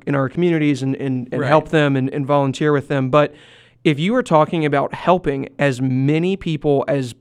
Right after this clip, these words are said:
Speaker 1: as possible, getting as many people as possible out of Afghanistan and into a better situation, y-, it makes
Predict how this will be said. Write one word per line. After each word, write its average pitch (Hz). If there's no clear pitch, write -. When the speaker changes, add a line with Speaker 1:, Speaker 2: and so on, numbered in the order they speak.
Speaker 1:
as 147
possible, -
getting 156
as 127
many 156
people 160
as 143
possible 139
out 139
of 160
Afghanistan 139
and 120
into 143
a 139
better 147
situation, 131
y-, 117
it 170
makes 165